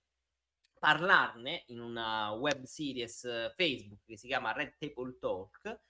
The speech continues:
realtà già aveva accennato un, in parte di questa cosa sempre su questa piattaforma, ma questa volta ha praticamente proprio, eh, aperto questa puntata dicendo questa cosa qui, perché era una puntata dedicata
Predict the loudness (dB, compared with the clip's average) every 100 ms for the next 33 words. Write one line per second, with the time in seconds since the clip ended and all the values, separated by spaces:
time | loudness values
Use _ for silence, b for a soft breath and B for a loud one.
0 | _ -6 0 2 2 4 4 4 2 0
1 | 0 -2 -4 -4 -4 -8 -10 -2 0 0
2 | -2 -10 -10 -8 -2 -2 -2 -6 -10 -14
3 | -18 -18 -12 -6 -6 -4 -4 -4 -6 -8
4 | -12 b b b 8 8 6 6 6 8
5 | 6 2 0 -2 2 2 4 0 0 -6
6 | 0 0 2 2 0 2 0 -2 -2 -2
7 | -2 -4 -10 -10 0 2 2 -2 -10 -10
8 | -10 -8 -8 -6 -6 -6 -2 0 0 -2
9 | -6 -10 -10 -6 -4 0 0 -2 -6 -6
10 | -4 -4 -6 -4 0 0 0 -10 -4 -4
11 | -4 _ _ 2 4 4 2 0 0 2
12 | 2 -2 0 4 4 4 -2